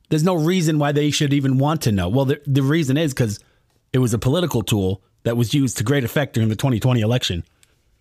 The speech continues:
to spread misinformation. And, and listen, we, that's not a conspiracy theory anymore. We all know that happened. Um,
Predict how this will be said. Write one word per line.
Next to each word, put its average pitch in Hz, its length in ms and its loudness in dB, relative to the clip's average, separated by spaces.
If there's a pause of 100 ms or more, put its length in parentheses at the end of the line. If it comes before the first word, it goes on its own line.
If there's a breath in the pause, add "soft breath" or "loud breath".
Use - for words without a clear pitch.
(1300)
to 147 100 -4
spread 156 300 -2
misinformation. 131 720 0
And, 117 140 -6
and 143 280 -2
listen, 156 320 -2 (200 soft breath)
we, 147 240 0
that's 160 180 -2
not 185 160 0
a 160 40 -4
conspiracy 143 500 -2
theory 104 220 0
anymore. 95 300 0
We 120 200 0
all 143 180 0
know 131 200 2
that 113 180 0
happened. 101 400 -4 (1800)
Um, 92 540 -2